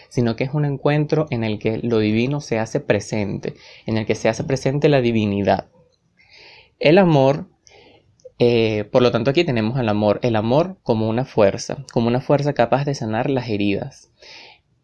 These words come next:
dado que este ángel, pues, se hace presente. Y esta unión, por lo tanto, es una unión sumamente especial. Y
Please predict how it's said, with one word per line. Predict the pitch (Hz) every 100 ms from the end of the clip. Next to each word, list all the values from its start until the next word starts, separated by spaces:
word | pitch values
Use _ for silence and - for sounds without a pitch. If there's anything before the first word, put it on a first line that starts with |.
| _
dado | 123 120 107 107
que | 104
este | 107 - 143
ángel, | 131 131 165 170
pues, | - 113
se | 95
hace | - 107 -
presente. | 107 110 151 120 - - - _ - - _ _
Y | - 165
esta | 143 - 143
unión, | 147 143 131 123 139 - _ _ _
por | 120 113
lo | 107
tanto, | 131 120 120 -
es | 120
una | 110 110
unión | 135 151 160
sumamente | 113 110 117 135 143 151
especial. | - - - - - - _ _ - - _ _ _ -
Y | 135 160 -